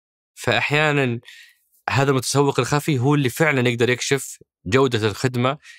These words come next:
للمستفيد النهائي، ما هو جودة الخدمة لما يكون الوزير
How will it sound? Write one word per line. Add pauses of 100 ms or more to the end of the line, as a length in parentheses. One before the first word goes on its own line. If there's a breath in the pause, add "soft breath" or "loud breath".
(160 loud breath)
للمستفيد
النهائي،
ما
هو (500 soft breath)
جودة
الخدمة
لما
يكون
الوزير